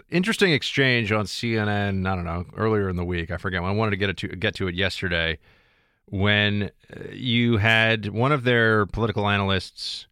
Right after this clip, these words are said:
and I don't know wh-, who's an anchor over there, who's a political analyst. The anchors do political analysis, so how to, you know, someone explain that to me. But they, they try to, uh,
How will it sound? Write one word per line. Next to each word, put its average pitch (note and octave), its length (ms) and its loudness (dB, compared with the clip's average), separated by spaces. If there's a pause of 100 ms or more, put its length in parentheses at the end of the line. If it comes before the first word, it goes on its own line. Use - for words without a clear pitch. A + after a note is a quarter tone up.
and B2 120 2
I D3 100 4
don't C#3+ 80 2
know A#2+ 80 2 (280)
wh-, B2+ 40 2
who's C3 220 2
an A2 80 6
anchor C#3+ 280 6
over B2 120 2
there, B2+ 180 6
who's G2 140 -2
a F2+ 40 -4
political B2 400 2
analyst. A2 520 0 (440)
The G2+ 100 2
anchors A#2+ 280 4
do B2 160 2
political G#2+ 420 2
analysis, C#3 560 2
so G2 280 0
how G#2 240 0
to, A2 100 -4
you A2 60 0
know, G2 100 -2
someone D3 300 4
explain B2+ 260 0
that G#2+ 200 2
to E2+ 60 -10
me. E2 120 -8
But E2+ 240 -4 (100)
they, G2 200 0
they G#2 180 -2
try A2+ 320 2
to, F2+ 180 0 (960)
uh, - 120 -16